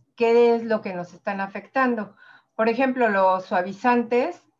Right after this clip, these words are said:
la, tienen, eh, amonios cuaternarios. ¿Y esos qué riesgos tienen para la salud? Pues pueden re-, nos pueden generar resistencia a los antibióticos.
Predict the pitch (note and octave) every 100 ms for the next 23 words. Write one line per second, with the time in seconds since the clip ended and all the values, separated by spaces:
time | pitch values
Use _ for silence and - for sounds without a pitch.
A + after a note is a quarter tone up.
0 | _ G3+ G3 F#3+ - B3 A3+ A3+ A3 G#3+
1 | F#3+ F#3 F#3 F#3 G#3 A#3 A#3 G#3+ G#3+ -
2 | - F#3 G3 G3 A3+ A3+ G3+ F3+ _ _
3 | _ _ _ _ A#3 B3 C4 C4+ D4+ D#4
4 | D4+ - B3+ C4 C4 B3+ B3 B3 A#3+ A#3
5 | A3+ G#3+ F#3 E3+ E3+ F#3+ F#3 A#3+ G4 -
6 | - G3+ G3+ - A3+ A3+ A3 G3+ F#3 -
7 | _ G3 G#3 G#3 - C4+ D4+ D4 G#3+ A3
8 | A#3 A#3+ A#3 F#3 - A3 A3 A3+ F#3+ -
9 | F3+ G#3 G#3+ B3+ B3+ A3 - G#3